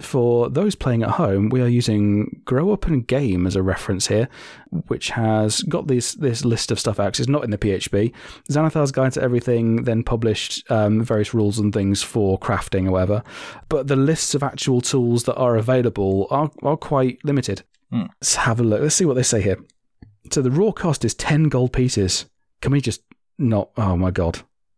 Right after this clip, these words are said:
Speaker 1: Gold. Just gold.
Speaker 2: <laughs>
Speaker 1: Has no value whatsoever. None.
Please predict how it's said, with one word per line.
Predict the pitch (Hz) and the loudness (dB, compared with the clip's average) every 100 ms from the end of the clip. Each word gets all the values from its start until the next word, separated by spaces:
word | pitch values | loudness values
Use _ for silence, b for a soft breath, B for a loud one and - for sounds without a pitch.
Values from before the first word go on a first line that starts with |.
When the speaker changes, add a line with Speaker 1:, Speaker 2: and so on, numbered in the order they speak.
| - | -6
Speaker 1:
Gold. | 113 95 87 - _ b b b b b _ _ _ _ - | -2 0 -2 -6 _ b b b b b _ _ _ _ -6
Just | 123 - | -6 -2
gold. | 110 98 82 85 - - | 0 0 0 -4 -8 -8
Speaker 2:
<laughs> | 131 127 156 123 | -6 -4 -6 -4
Speaker 1:
Has | 131 113 | -2 2
no | 139 123 120 | 2 2 0
value | 117 107 95 | 0 2 2
whatsoever. | 104 107 - 113 95 | 2 0 0 0 0
None. | 123 104 90 | 0 0 -2